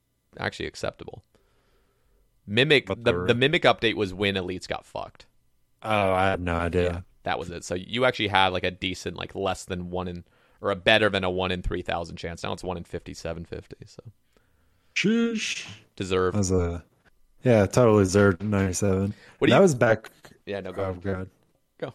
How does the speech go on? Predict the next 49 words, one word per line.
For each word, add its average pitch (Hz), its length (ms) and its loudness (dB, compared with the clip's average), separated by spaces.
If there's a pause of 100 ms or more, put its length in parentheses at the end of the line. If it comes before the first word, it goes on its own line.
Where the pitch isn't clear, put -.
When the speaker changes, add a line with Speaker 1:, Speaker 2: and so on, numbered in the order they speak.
(160)
Speaker 2:
No, 120 460 0
it 131 80 -2
wasn't 110 320 2
best 92 200 -6
in 95 60 -8
slot 98 280 -4
'cause 90 180 -8
the 90 360 -6
Ancestral 92 500 -8
was 87 100 -10
out 87 220 -6
at 82 80 -16
the 95 60 -20
time. 92 400 -10
Speaker 1:
Oh, 92 340 -8
yeah. 90 300 -12 (160)
But 113 100 -4
it - 20 0
was 123 120 -4
so 87 220 -6 (680)
dope 87 260 -2
to - 100 -12
look 90 160 -6
at. 87 120 -4
Did 107 120 -4
you 117 80 0
have 95 180 4
a 98 60 2
hat 113 300 4 (140)
at 113 80 -12
the 120 60 -8
time? 127 260 -8 (720)
Or 101 60 -6
was 92 100 -4
that 90 180 0
what 92 220 -2
your 90 100 -4
best 87 240 -8
in 95 60 -4
slot 104 240 4
Speaker 2:
No, 98 80 6
Speaker 1:
was 92 140 6
for 90 40 2
Speaker 2:
I 90 60 2
Speaker 1:
a 90 40 -2
Speaker 2:
did 92 120 -4
Speaker 1:
time? - 20 -4
Speaker 2:
not. 90 400 -6 (920)
I, 123 120 4